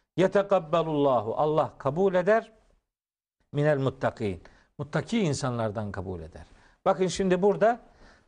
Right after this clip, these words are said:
ta o gün bugündür. Bu olay her ne zaman olmuş ise, ister Hazreti Adem döneminde, ister daha sonra olsun, hiç fark etmez.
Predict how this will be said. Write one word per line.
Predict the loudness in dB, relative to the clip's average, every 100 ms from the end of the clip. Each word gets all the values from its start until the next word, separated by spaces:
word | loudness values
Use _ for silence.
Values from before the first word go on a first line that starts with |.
| _
ta | 2 4 6 6 4
o | 4 2
gün | 2 2 2 0 0
bugündür. | 0 0 -4 -10 -18 -20 _ _ _ _ _ 0
Bu | 4 6
olay | 6 6
her | 6 4
ne | 2
zaman | 2 2 2
olmuş | 2 2 0 -2
ise, | -4 -4 -8 _ -10
ister | -2 2
Hazreti | 4 4 2 4
Adem | 4 2 0 2
döneminde, | 2 2 2 2 0 -2 -18 _
ister | -6 0 2 4
daha | 4 4
sonra | 2 2 4
olsun, | 2 -2
hiç | 0
fark | 2 2
etmez. | 0 -2 -6 -6